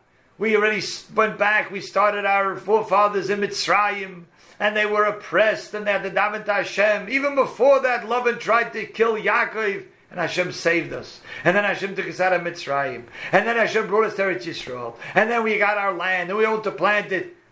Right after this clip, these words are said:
And now, finally, with the great kindness of Hashem, I'm able to come and bring my first fruits. That's a, that's a hachon of a mitzvah. Now, the truth is, that's,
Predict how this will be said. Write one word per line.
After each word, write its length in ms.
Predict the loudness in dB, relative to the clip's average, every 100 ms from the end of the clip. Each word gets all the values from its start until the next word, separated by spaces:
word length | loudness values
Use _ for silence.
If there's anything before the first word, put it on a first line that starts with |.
| _
And 140 | -8 0
now, 280 | 2 2
finally, 540 | -2 -2 0 0 -2 -6
with 140 | -6
the 80 | -6
great 520 | 0 2 2 0 -4
kindness 520 | -4 0 0 0 -2
of 80 | 0
Hashem, 360 | 0 2 0 2
I'm 200 | 0 0
able 280 | 0 0 -2
to 420 | 0 2 2 -2 -8 -20 -20 -20 0
come 440 | 4 4 2 -4 -16 _ _ -8
and 180 | -8 -2
bring 460 | 0 0 -2 -8 -18 -2
my 160 | -2
first 340 | 0 0 0 -2
fruits. 440 | -8 -8 -8 -6 -6 -8 -20 -20 -6
That's 400 | 2 2 2 -4
a, 280 | -6 -6 -6 -4
that's 240 | -2 0
a 40 |
hachon 440 | -2 -2 -2 -4 -2
of 80 | -2
a 80 |
mitzvah. 440 | -2 -2 -4 -10 -16 -20 -16 -6
Now, 140 | -4
the 80 | -2
truth 260 | 2 4
is, 140 | 4 4
that's, 200 | 2